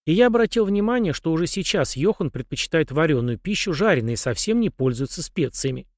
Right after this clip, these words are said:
Гастрит? Язва? Надо бы как-то аккуратно расспросить его. До блокатора протонной помпы нам как до Пекина на четвереньках,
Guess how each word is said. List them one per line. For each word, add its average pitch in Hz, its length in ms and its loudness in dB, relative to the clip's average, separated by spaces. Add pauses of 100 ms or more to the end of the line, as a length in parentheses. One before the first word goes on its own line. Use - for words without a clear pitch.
(540)
Гастрит? 131 640 0 (560)
Язва? 123 600 0 (500)
Надо 165 160 0
бы 151 60 -4
как-то 170 220 0
аккуратно 160 420 0
расспросить - 640 -6
его. 131 240 -6 (640)
До 147 160 0
блокатора 147 540 2
протонной 143 520 -2
помпы 180 440 -2
нам 135 180 0
как 139 160 -4
до 139 100 -2
Пекина 131 420 -2
на 113 100 -2
четвереньках, 123 680 -4